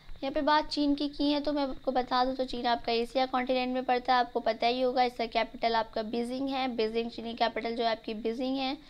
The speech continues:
Currency आपकी जो है यहाँ की रेनमिन भी है, Currency रेनमिन भी है चीन की। ओके, और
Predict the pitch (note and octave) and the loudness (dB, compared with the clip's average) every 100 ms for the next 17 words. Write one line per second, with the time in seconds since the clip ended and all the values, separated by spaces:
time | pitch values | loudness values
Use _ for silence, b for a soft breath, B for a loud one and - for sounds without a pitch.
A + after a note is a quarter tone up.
0 | B B - C#4 C#4 C#4+ D4+ D4 C#4 C#4 | B B 0 4 4 2 0 2 2 0
1 | C4+ C4+ C4+ C4+ C4 B3+ - B3 A3+ A#3 | -2 0 0 -2 -2 -2 -2 0 0 -2
2 | B3 B3+ C4+ C#4+ D#4 G#4 B B B - | -4 -2 0 0 -2 -6 B B B 0
3 | B3 B3+ C#4 C4+ B3 A#3+ A#3+ C4 C#4+ C#4+ | 2 2 2 0 0 -2 -4 0 0 0
4 | C#4+ C#4+ C#4 C#4 D4+ B B B - C4 | 0 0 0 -2 -6 B B B -2 -2
5 | C4 E4 - - B B B B B - | -2 -6 -6 -20 B B B B B -20
6 | - A3+ G#3+ G#3 | -4 0 2 2